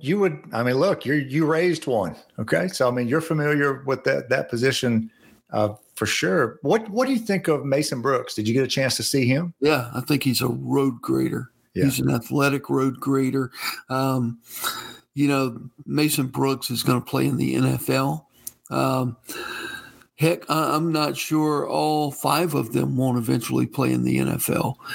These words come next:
Speaker 2: And I don't know if we've ever been able to say that at Ole Miss, um, that, that you've got five offensive linemen and all five of them will, will, will play for an N F L team one day.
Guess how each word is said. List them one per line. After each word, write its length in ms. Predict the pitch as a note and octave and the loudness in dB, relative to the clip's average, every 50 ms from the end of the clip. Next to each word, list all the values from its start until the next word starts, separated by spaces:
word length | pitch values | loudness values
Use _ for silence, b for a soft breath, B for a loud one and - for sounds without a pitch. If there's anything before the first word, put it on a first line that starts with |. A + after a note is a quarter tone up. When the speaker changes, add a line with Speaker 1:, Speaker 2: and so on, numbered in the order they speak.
| B B B B B B B - | B B B B B B B -6
Speaker 2:
And 520 | C3+ C3 C3 C3 C3 C3 B2+ B2+ B2 A#2+ b b b b b - - | -2 0 2 2 2 2 2 0 0 -2 b b b b b -6 -2
I 100 | B2+ F3 | 0 0
don't 160 | G3 F3+ D#3 | 2 2 2
know 80 | D3+ | 2
if 140 | D3 C#3 - | 0 0 -2
we've 180 | C#3+ C3+ A#2+ C3 | -2 -2 0 0
ever 220 | C#3 D3 D#3+ E3+ | 0 0 0 -2
been 180 | D3 D#3 D#3+ D#3+ | 0 0 0 0
able 200 | E3 E3+ D#3+ D#3+ | 0 0 0 -2
to 100 | D#3+ D#3 | -2 -2
say 200 | - F3+ F#3+ G#3 | 0 0 0 2
that 200 | F3+ - - - | 2 2 0 0
at 80 | - - | 0 0
Ole 200 | - - - - | 0 0 0 0
Miss, 400 | - - - - C#3 - - B B B B B B B B B B B _ | 0 -2 -2 -2 -2 -2 -2 B B B B B B B B B B B _
um, 600 | - C#3+ C#3 C#3+ C3+ C3 B2+ C3 B2+ B2 A#2+ - - | -4 -2 0 2 2 2 2 0 0 -2 -2 -4 -2
that, 340 | D#3 C#3+ C#3 C3+ C3 - _ | 2 2 4 4 2 0 _
that 220 | - C#3 C3+ - - | -2 0 0 0 0
you've 160 | D3 D3 C3 | -2 0 2
got 260 | - D3 C3+ C3+ - | 2 2 2 0 -2
five 380 | - D3+ D3 D3 D3 D3 C#3 C3 | -2 0 0 2 2 0 0 0
offensive 520 | C#3 C#3+ C#3+ - D#3+ D3 C3 - C3 B2 | 0 0 0 0 0 0 0 -2 -4 -2
linemen 460 | C3 D3 D#3+ E3+ E3 D3 C#3+ C#3 C#3 B B B B B B B B B B B - | 0 0 2 2 2 2 0 -2 -2 B B B B B B B B B B B -4
and 140 | C3+ C#3 C#3 | -2 0 2
all 160 | C#3 C#3 C#3 | 2 2 0
five 360 | C#3 - D3+ D3 D3 D3 C3+ | 0 0 0 0 2 2 0
of 160 | C#3+ C3+ B2 | 0 -2 0
them 380 | B2+ C#3 C3+ C3+ C3+ C3 C3 B2+ b b b b b b b b b b b _ - B2+ | 0 0 2 2 0 0 -2 -6 b b b b b b b b b b b _ -6 -2
will, 240 | C3+ C#3+ C3+ A#2+ - | 0 2 2 0 0
will, 360 | - C3+ C#3 B2+ A#2+ A#2 - - - | 0 0 0 0 0 -2 -4 -6 -4
will 200 | C3 C#3 C#3 C3 | 0 0 0 0
play 260 | - - D3 C#3 C3+ | -2 -2 0 2 2
for 200 | C3 - - C3+ | 2 0 0 0
an 80 | C3 C3 | 0 2
N 120 | C3 C3 | 2 2
F 160 | B2+ B2 - | 0 0 0
L 140 | C3+ B2+ B2 | 0 -2 -2
team 320 | - - - E3+ G3 A3+ F3+ | -2 -2 0 0 2 2 0
one 200 | C#3+ - - - | -2 -2 -4 -4
day. 280 | - - G2+ - - | -4 -4 -4 -4 -8